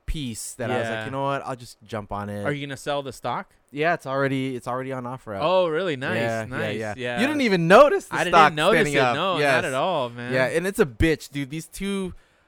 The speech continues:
Speaker 1: uh, are your, um, was your exhaust, um, all one piece but two, dual exhaust? It is dual, right?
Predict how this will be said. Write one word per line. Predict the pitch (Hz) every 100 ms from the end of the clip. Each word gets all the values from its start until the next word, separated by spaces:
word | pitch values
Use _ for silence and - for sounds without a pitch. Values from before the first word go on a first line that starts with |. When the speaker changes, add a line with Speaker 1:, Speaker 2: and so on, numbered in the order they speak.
| _
Speaker 1:
uh, | - - 139
are | 170
your, | 196 240 - -
um, | 147 139 135 135
was | 127 139
your | 156 214
exhaust, | 170 170 165 - -
um, | - 127 120 113 110 104 _ -
all | 135 143 131
one | 127 135
piece | - - 147 151
but | 120 117 -
two, | - 143 - 95 113
dual | 127 135 151
exhaust? | 151 165 170 -
It | 156
is | 165 139
dual, | 160 120
right? | 101 110 127